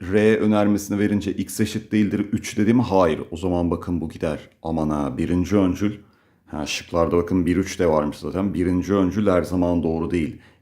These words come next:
X eşit değildir üç deseydi doğru gelirdi. P ve Q.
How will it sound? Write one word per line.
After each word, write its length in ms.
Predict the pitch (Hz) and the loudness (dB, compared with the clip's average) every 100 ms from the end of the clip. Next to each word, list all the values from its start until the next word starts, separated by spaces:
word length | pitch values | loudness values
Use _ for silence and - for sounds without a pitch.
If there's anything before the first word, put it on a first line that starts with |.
| _ | _
X 300 | 87 - - | -10 -6 -2
eşit 340 | 196 - - | -2 -4 -4
değildir 280 | 95 92 92 | 0 0 0
üç 400 | 104 104 - - | -2 -2 -6 -4
deseydi 540 | 90 - 107 104 95 78 | -4 -2 2 2 2 -2
doğru 280 | 73 71 | -4 -4
gelirdi. 380 | 69 67 65 - - _ _ - _ _ _ _ - | -8 -10 -10 -12 -20 _ _ -20 _ _ _ _ 2
P 300 | 110 123 127 | 4 6 6
ve 140 | 131 | 2
Q. 260 | - 110 | 2 0